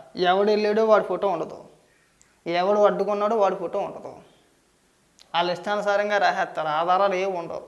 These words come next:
వార్త రాసేస్తారు, వీళ్ళు వచ్చి ఇక్కడికి వచ్చి మరిగే-, మురిగేస్తారన్నమాట. దళితులంటే టీడీపీ కూటమి ప్రభుత్వానికి చిన్న చూపు. అదే మన జగన్మోహన్ రెడ్డి హయాంలో అయితే చిన్న చూపు, పెద్ద చూపులు ఏమీ లేవు, డైరెక్ట్గా చంపేసి ఇంటికి డోర్ డెలివరీ చేసేసేవారు.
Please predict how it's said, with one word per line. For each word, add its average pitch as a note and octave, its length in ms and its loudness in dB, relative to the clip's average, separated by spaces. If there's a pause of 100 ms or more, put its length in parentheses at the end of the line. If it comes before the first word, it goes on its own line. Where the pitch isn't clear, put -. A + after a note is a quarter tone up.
వార్త F3 280 0
రాసేస్తారు, F3+ 600 -2 (280)
వీళ్ళు F3+ 180 0
వచ్చి E3+ 80 -4
ఇక్కడికి F#3 220 -4
వచ్చి F#3 160 -6
మరిగే-, D#3+ 300 -6
మురిగేస్తారన్నమాట. D#3+ 840 -8 (240)
దళితులంటే F3+ 500 -4
టీడీపీ F3+ 400 -6
కూటమి F3+ 340 -8
ప్రభుత్వానికి E3 560 -10 (420)
చిన్న E3 120 -8
చూపు. D3 360 -16 (1200)
అదే F3+ 200 2
మన G3+ 180 -2
జగన్మోహన్ G3 480 0
రెడ్డి G3+ 140 0
హయాంలో G3 340 -2
అయితే A3+ 480 -8 (640)
చిన్న E3+ 120 -8
చూపు, F#3+ 240 -4
పెద్ద G3 300 0
చూపులు G3+ 180 -4
ఏమీ G3+ 160 -2
లేవు, G3 260 -6 (600)
డైరెక్ట్గా F#3 400 -2
చంపేసి G3 420 -6
ఇంటికి G#3+ 200 -6
డోర్ F#3+ 140 0
డెలివరీ G3+ 280 -4
చేసేసేవారు. F#3 600 -8